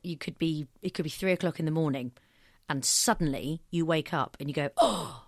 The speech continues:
and you remember something you were supposed to remember two weeks ago.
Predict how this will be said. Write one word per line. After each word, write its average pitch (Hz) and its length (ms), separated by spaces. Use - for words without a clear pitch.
and 180 140
you 170 100
remember 180 260
something 147 260
you 160 100
were - 20
supposed 160 300
to 160 80
remember 151 240
two 151 220
weeks - 260
ago. 127 260